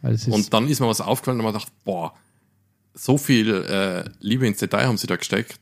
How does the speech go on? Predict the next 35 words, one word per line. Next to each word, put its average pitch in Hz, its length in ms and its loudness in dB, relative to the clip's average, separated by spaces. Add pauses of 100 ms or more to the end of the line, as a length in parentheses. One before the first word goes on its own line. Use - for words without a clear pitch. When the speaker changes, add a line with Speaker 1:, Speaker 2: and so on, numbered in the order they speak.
Speaker 2:
weil 92 160 0
da 92 80 2
gibt's - 240 -4
einmal 101 140 -2
ganz 113 200 -2
am 107 80 -2
Anfang 120 240 -2
eine 98 80 -2
Szene, 107 320 0
wo 101 80 4
man 98 160 4
ein - 180 -4
paar 98 280 2
Schlägerei 87 500 0
hat 98 320 -4 (260)
und 92 160 -2
dann 87 120 2
beim 92 100 -2
Fenster 101 360 -2
rausfliegt 104 580 -2 (340)
und 92 140 -2
mit 92 120 -2
so 95 80 2
einem 87 140 0 (260)
Typen 98 380 -2
unten 92 400 -4
im 87 120 -4
Schlamm 104 280 0
da 92 80 2
weiterkämpft, 98 760 -2
was - 280 -6
recht 90 200 -6
lang 104 180 2
geht. 101 360 2 (1040)
Und 95 760 2